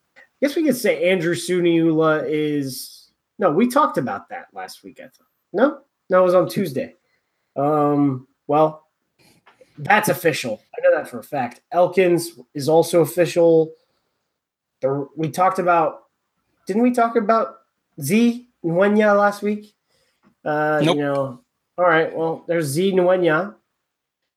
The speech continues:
Speaker 1: And, uh, you know, he was with Nick Evans running on a Woodway treadmill. So was Malone Aljabori, I believe, and Gil Co-, no, no, no.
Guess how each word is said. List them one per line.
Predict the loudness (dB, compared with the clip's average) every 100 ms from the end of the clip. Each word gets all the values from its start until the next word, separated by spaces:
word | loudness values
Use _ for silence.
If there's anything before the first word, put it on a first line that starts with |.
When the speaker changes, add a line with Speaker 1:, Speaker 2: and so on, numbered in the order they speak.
| _ _ _ -14
Speaker 1:
And, | -4 -2 0 2
uh, | 2 2 0 -2
you | -2
know, | -2
he | -2 0
was | 0
with | 0 -2
Nick | 0 2 0 -4 -20 -10
Evans | -2 0 0 -2 -8 -4
running | 0 0 0
on | 0 0 -2 -2
a | -2 0 0 0 -2 -4
Woodway | -2 0 0 0 -2
treadmill. | -4 2 2 2 -4 _ _ -20 -20 -20 -20 _
So | -6 -2
was | 0 0
Malone | 0 0 0 0 0
Aljabori, | 0 -2 -2 -4 -6 -4 -2 -4
I |
believe, | -6 -6 -6 -6 -6
and | -6 0
Gil | 2 0
Co-, | -2 -6 -6 -4
no, | -2 -2
no, | -2
no. | -4 -6